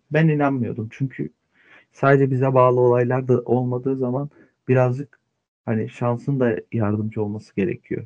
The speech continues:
Ki oldu da yani. Hani o dönemde Trabzonspor'un o maçı ekstra oynaması, ekstra bir şekilde hani, e, çok iyi bir maç geçirmeleri, e, kaçan pozisyonlar,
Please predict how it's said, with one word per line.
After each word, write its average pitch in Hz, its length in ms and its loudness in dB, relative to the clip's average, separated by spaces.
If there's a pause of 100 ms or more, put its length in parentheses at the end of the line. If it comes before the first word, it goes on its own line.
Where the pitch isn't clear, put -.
Ki - 200 0
oldu 123 360 6
da 113 100 2
yani. 98 320 -2
Hani 101 220 -6
o 110 140 -2
dönemde 107 420 -4
Trabzonspor'un 113 880 -4 (360)
o 107 120 -2
maçı 110 420 0 (100)
ekstra 113 440 -2
oynaması, 110 680 -2 (280)
ekstra 113 440 -2
bir 117 40 -2
şekilde 110 460 -4
hani, 110 220 0 (560)
e, 110 60 0 (1000)
çok 131 260 -6 (120)
iyi 113 220 0
bir 113 40 -6
maç 110 280 -4
geçirmeleri, 110 720 -6 (480)
e, 80 160 -10
kaçan 117 420 0
pozisyonlar, 113 720 -6